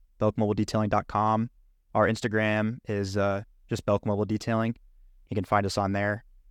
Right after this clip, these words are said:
Um, and anything personal, you could always send it to my, uh, my business email,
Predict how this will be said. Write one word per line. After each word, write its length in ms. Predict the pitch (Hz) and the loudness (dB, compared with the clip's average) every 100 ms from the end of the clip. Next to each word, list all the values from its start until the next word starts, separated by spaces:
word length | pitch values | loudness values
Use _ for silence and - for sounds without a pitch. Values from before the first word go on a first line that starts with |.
| - - - - - | -20 -20 -20 -20 -10
Um, 320 | 95 95 95 - - | -4 -2 -2 -6 -8
and 260 | 104 117 - | -4 -2 0
anything 480 | 139 135 139 127 - | 0 2 2 0 -2
personal, 680 | - 123 - 123 113 117 143 | 0 0 2 0 2 0 -4
you 160 | 123 107 | -6 -2
could 140 | 110 | 2
always 200 | 104 101 | 2 2
send 180 | - 104 | 0 -2
it 100 | 101 | -2
to 240 | - 107 | -2 -2
my, 400 | 104 104 104 107 | 0 0 2 2
uh, 200 | 104 101 104 - | 0 -2 -6 -6
my 120 | 110 | -4
business 400 | 101 104 104 101 | 0 0 0 -4
email, 400 | 104 101 104 104 | -2 -2 -2 -6